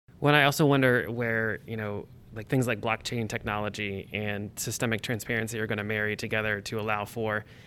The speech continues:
people to have a log. You know, like, we talk about it in terms of sustainability, Jana, right? Being able to know where the wood comes from, like, how it's grown, like, what's it invested, like, wh-, what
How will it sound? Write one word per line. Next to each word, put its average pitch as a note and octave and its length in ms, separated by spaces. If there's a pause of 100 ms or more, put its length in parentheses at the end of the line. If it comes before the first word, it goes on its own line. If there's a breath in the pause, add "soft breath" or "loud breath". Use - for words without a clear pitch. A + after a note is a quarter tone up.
(120 loud breath)
people C3 180
to A#2+ 60
have A#2+ 160
a A2+ 40 (100)
log. G2+ 360 (320)
You C3 120
know, G#2+ 180
like, G2+ 160
we A#2+ 100
talk A#2+ 220
about A2+ 240
it G#2+ 140
in G#2+ 80
terms A#2 240
of A2 120 (300 loud breath)
sustainability, B2+ 640
Jana, G#2+ 260
right? G#2+ 160
Being A2 160
able G#2+ 140
to A2 80
know G#2+ 220
where A2+ 280
the A2+ 120
wood A2 200
comes B2 280
from, C#3 260
like, A2 160
how A2 220
it's A2 120
grown, A#2+ 380
like, G#2 160
what's G#2 240
it A2+ 60
invested, A2+ 520
like, G#2 200
wh-, D#2 260
what A2+ 320